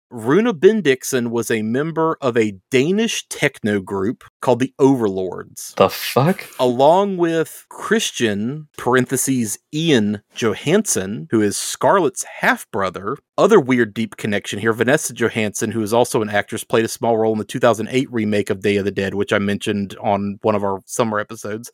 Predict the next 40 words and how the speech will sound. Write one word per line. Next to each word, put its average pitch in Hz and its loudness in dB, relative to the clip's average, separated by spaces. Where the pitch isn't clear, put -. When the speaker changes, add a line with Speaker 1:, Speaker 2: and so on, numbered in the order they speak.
Speaker 2:
Yeah. 107 6
Speaker 1:
I - 4
told 214 4
you 220 0
this 147 -2
is 165 -6
a 143 -4
rabbit 139 0
hole. 104 -8
After 139 0
spending 180 -2
a 127 -2
decade 180 2
in 175 -2
music, 127 0
Runa 135 2
Bendixen 143 0
started 127 0
directing 123 0
their 110 0
videos, 113 -2
and 117 0
then 123 4
he 135 4
started 151 0
doing 156 -2
commercials. - -4
And 101 -2
then 120 4
he 123 -10
got 127 0
connected 135 -4
with 139 -6
Carson, 110 0
dot, 113 2
dot, 117 0
dot, 120 2
somehow 127 0
or 127 4
another. 101 -4